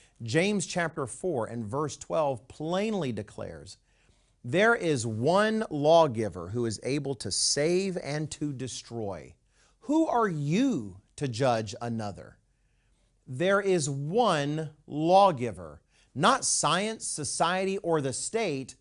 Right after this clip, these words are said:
but the sovereign God. Without recognizing the authority of the sovereign God in our lives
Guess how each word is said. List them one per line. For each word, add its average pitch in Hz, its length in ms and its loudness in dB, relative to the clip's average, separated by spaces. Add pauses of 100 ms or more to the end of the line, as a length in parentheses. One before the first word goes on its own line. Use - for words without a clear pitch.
(380)
but 147 200 -2
the 139 120 -2
sovereign 170 960 2 (220)
God. 110 500 0 (680)
Without 247 320 6
recognizing 170 680 0
the 135 100 0
authority 143 580 -2
of 127 180 -4
the 131 120 -4
sovereign 165 760 2
God 147 600 4
in 190 320 -2
our 160 240 2
lives 127 580 -2